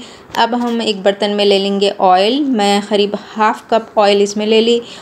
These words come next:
और ये थोड़े से काजू हैं, बीस से पच्चीस,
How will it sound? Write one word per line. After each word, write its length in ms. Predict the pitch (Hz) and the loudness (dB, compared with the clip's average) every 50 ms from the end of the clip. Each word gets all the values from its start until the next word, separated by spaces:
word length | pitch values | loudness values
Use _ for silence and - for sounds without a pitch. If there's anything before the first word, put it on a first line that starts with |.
| - - - | -12 -6 -2
और 180 | 196 196 196 | 0 0 0
ये 200 | 208 208 226 233 233 | 0 0 -2 -2 0
थोड़े 220 | 247 254 254 262 269 | 2 4 4 4 2
से 140 | 269 254 240 | 0 -2 -2
काजू 420 | 240 - 202 196 196 185 208 214 208 | 0 2 2 2 0 0 -2 -2 0
हैं, 200 | 220 220 226 403 440 - - - - - - - - - - - - - - - - 208 | 0 2 0 0 -2 -6 -12 -20 -20 -20 -20 -20 -20 -20 -20 -20 -20 -20 -20 -12 -8 -6
बीस 260 | 202 196 208 202 202 | -4 -4 -4 -4 -2
से 120 | - 233 226 | -4 -4 -2
पच्चीस, 400 | 233 226 220 214 - 254 294 | -2 -2 -4 -2 -4 -4 -4